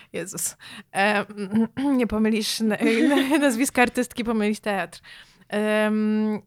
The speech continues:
y, zastanawiałam się, czy ci panowie, którzy <laughs> tak bardzo są przeciwni, widzieli kiedykolwiek przedstawienie Maryi.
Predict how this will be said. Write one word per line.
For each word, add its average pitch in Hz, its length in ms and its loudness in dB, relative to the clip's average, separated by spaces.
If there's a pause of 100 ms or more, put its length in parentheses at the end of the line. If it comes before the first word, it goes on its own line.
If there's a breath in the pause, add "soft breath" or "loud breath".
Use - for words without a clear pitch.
(440)
y, 208 60 -4
zastanawiałam 220 520 0
się, 214 160 -4
czy 214 140 -6 (220)
ci - 80 -16
panowie, 220 440 0
którzy 220 320 -6 (160)
<laughs> 196 180 -6
tak 208 100 -4
bardzo 220 240 -4
są 220 160 -4
przeciwni, 208 500 -6
widzieli 208 360 -2
kiedykolwiek 202 460 -4
przedstawienie 214 540 -4
Maryi. 185 420 -2